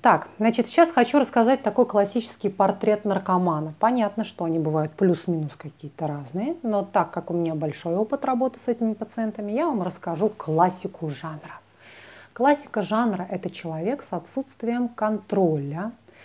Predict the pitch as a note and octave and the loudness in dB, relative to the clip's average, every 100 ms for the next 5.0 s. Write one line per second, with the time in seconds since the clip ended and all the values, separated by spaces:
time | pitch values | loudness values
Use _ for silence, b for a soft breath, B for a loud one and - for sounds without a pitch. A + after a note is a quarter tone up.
0 | B B - - A3+ - D#4 D4 - G#3+ | B B -4 0 0 2 2 2 0 2
1 | G#3 G3 G3 - - A#3 G#3+ G#3+ - G#3+ | 4 2 -2 -8 -6 2 2 2 6 8
2 | E3+ E3 G3 B3 - G3 - B3+ C#4+ - | 8 4 0 0 0 -4 0 2 2 0
3 | G#3 A#3+ - G3+ E3+ F3 F3 D#3 D3+ - | 0 0 0 0 0 0 0 -2 -8 -10
4 | E3 E3 D#3+ E3 D3+ D3 D#3 G3 A3 | -8 -4 -4 -2 -2 -2 -4 -4 -8